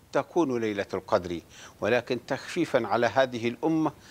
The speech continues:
أراد الله عز وجل أن يخفف عن، عن طريق نبيه محمد صلى الله عليه وسلم، فقال: "التمسوها في العشر الأواخر، التمسوها في الأوتار"، تكون في واحد وعشرين أو ثلاث وعشرين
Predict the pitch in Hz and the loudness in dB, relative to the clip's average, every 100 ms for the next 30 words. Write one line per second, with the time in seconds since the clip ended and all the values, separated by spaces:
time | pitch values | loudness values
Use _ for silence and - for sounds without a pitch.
0 | - - - 104 117 117 117 117 120 123 | -20 -6 -2 2 2 0 -2 0 2 4
1 | 113 120 117 113 127 127 123 120 117 - | 4 2 -2 -2 -2 0 0 0 0 2
2 | 175 - 139 - 95 113 107 - 113 120 | 2 0 -6 -2 -2 -2 -4 0 0 0
3 | 127 127 131 123 120 139 131 123 - 170 | -2 -2 -2 -2 -2 0 0 0 0 2
4 | 151 104 - - - - 160 151 139 143 | 2 2 -2 -20 -18 0 4 4 4 4
5 | 127 120 135 135 - 180 185 180 - - | 4 2 2 -2 0 2 4 2 -4 -18
6 | - 123 - 139 139 135 - 135 147 143 | -2 -2 2 2 4 0 -2 -4 -4 -4
7 | 208 165 104 101 98 90 117 110 104 - | -6 -2 0 0 -2 -2 -2 -2 -4 0
8 | 110 104 - 87 - - - - 131 - | 2 2 0 -6 -8 -16 -20 -8 -6 0
9 | 156 175 175 220 185 180 196 175 170 165 | 0 2 2 4 4 2 0 2 2 4
10 | 185 190 127 95 - - - - 156 - | 4 6 4 0 -10 -20 -20 -8 -6 -2
11 | 180 170 151 147 151 151 131 135 139 143 | 0 0 0 0 4 4 4 -2 -2 0
12 | 127 131 143 147 147 - 147 147 143 151 | 0 -2 -4 -4 -4 0 2 2 4 2
13 | - 147 143 123 143 147 147 | 2 -2 -4 -4 -6 -8 -8